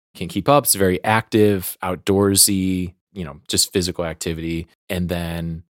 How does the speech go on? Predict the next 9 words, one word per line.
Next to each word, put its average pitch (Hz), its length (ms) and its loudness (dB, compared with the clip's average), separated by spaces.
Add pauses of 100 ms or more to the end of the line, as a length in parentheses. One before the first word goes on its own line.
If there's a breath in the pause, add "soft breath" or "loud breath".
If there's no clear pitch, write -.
(100)
open-minded 90 600 2
mindset 101 560 2 (140)
is 90 160 0
a 85 40 0
really 80 220 0
good 78 160 -6
one. 73 380 -8
But 73 280 -10 (220)
I 85 560 -2